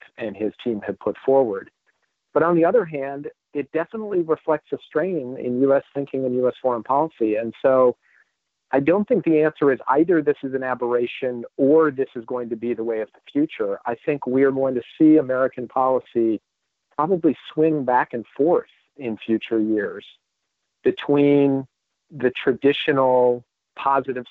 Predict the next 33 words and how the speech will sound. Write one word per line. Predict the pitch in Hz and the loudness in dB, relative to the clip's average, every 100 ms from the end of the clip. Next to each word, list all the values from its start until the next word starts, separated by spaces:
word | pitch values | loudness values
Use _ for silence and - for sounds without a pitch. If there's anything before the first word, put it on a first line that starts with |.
| - | -10
sum | 127 127 123 | -10 -8 -8
internationalism | 120 113 113 117 - 113 110 104 107 104 110 _ | -10 -10 -14 -14 -12 -8 -6 -6 -8 -10 -14 _
of | 120 113 117 107 - - - 123 | -12 -8 -8 -8 -12 -20 -20 -10
past | - 120 113 _ | -4 -2 -4 _
Democratic | 117 110 113 110 - | -4 -2 -2 -2 -4
and | 110 | -8
Republican | 104 113 110 - 110 | -4 -4 -4 -8 -6
presidents | 117 117 113 104 101 _ _ _ _ _ _ | -2 0 0 -4 -8 _ _ _ _ _ _
and | 120 117 | -2 0
this | 113 127 | 0 0
more | 123 113 | 2 2
aggressive | 101 120 - 117 - | 2 0 0 -4 -2
form | 123 117 107 | -4 -2 -4
of | 101 | -6
unilateralism | 113 131 127 107 104 101 104 101 101 | -4 0 0 0 -4 -4 -4 -6 -10
and | 98 92 | -16 -8
sovereignty | - 107 113 98 - 101 | -2 -2 -2 -6 -4 -4
that | 95 95 | -4 -8
Trump | - 113 131 | -6 -8 -6
is | 104 - | -10 -8
talking | 104 92 107 | -10 -8 -8
about. | 101 101 - | -8 -8 -8
I | 110 | -2
don't | 131 131 | 0 0
think | 131 120 | -4 -2
even | 117 117 | -2 -2
if | 110 | -6
Trump | - 113 - | -6 -8 -8
is | 107 | -12
defeated | - - 117 107 | -10 -2 -2 -2
in | 104 | -6
twenty | - 113 98 | -8 -8 -8
twenty, | - 123 120 104 | -8 -8 -6 -8